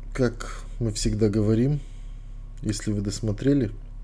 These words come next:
до этого момента, значит, мы с вами на одной волне. Подписывайтесь.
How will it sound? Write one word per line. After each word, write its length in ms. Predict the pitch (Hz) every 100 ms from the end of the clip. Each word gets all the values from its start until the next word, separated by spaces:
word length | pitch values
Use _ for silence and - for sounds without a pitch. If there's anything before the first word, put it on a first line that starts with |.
| - - - - -
до 80 | 113
этого 320 | 104 107 101
момента, 540 | 101 101 101 92 85 92
значит, 300 | 98 101 -
мы 120 | 104
с 100 | -
вами 440 | 92 98 110 110
на 160 | 101 95
одной 260 | 90 98 101
волне. 380 | 98 98 90
Подписывайтесь. 880 | - 180 - 131 - 104 87 - -